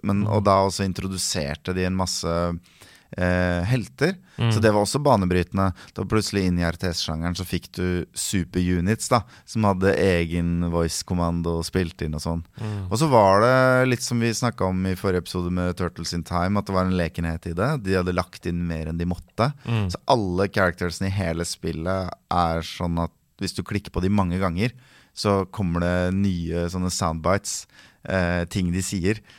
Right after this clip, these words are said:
Speaker 1: «Slutt å klikke så jævlig på meg», eller, eh, eller, eh, hvis de er en stoisk personlighet, er en ridder, så,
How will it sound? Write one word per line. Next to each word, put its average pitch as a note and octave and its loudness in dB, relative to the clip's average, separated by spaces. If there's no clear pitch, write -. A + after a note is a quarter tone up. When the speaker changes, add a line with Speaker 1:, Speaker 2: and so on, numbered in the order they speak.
Speaker 1:
«Slutt C#3 -2
å D#3 0
klikke - -2
så G#2+ 4
jævlig G2+ 2
på A2 0
meg», G#2+ 4
eller, G#2 4
eh, G2 4
eller, F#2 2
eh, F2 0
hvis F2+ -8
de F#2 0
er E2+ 2
en F2 -2
stoisk F2+ -6
personlighet, F2 -2
er F2 0
en F2+ 0
ridder, E2+ -2
så, E2+ -4